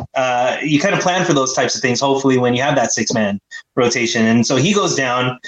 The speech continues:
All right, well, next man up, you got Nick Margevicius, who's kind of been a long man in the ro-, in the bullpen, and now you have him fill in that spot. But his first start,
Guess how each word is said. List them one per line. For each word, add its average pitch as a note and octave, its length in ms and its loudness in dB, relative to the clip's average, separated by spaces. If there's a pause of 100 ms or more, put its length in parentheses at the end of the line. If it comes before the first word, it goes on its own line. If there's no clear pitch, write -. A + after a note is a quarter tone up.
(180)
All D#3+ 80 2
right, C#3+ 200 0
well, C#3+ 220 2
next D#3+ 260 0
man D3+ 220 0
up, E3+ 160 0
you D3 60 2
got C3 340 0
Nick C3+ 240 0
Margevicius, A2+ 720 -2
who's A2+ 440 0
kind C#3 160 0
of B2+ 60 0
been C3 140 0
a A#2+ 80 2
long B2 240 0
man B2 340 0 (300)
in C3 100 2
the C3 100 2
ro-, C3 220 2
in C3 140 2
the B2+ 80 2
bullpen, B2 720 0
and A#2 280 2
now B2 360 0
you C3 180 4
have B2 260 0
him C3+ 400 0 (280)
fill C3+ 240 0
in A#2+ 80 0
that A2 180 -2
spot. G#2 420 -2 (260)
But F3 500 -2 (340)
his G#3 280 -2
first D3+ 240 -2
start, B2 500 -2